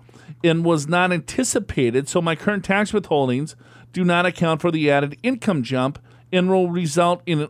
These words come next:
underpayment of taxes and possibly result in a tax penalty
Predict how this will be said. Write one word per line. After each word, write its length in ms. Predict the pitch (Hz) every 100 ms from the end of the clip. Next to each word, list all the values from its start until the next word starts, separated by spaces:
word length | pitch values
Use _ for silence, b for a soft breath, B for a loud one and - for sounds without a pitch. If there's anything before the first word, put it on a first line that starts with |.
| -
underpayment 600 | 214 269 - 196 180 175
of 100 | 156
taxes 580 | - 165 147 - 131 - b b b
and 180 | 170 165
possibly 640 | - 214 311 - 226 185
result 360 | 151 147 147 147
in 120 | 151
a 80 | 151
tax 340 | - 190 220
penalty 460 | - 139 120 123